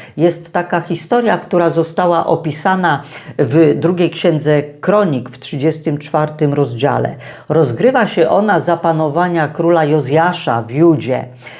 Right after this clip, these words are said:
e, na początku siódmego wieku przed naszą erą. Jozjasz rozpoczął,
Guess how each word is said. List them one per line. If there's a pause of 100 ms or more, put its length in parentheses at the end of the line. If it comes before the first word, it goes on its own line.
(120)
e,
na
początku
siódmego
wieku
przed
naszą
erą. (480)
Jozjasz (100)
rozpoczął,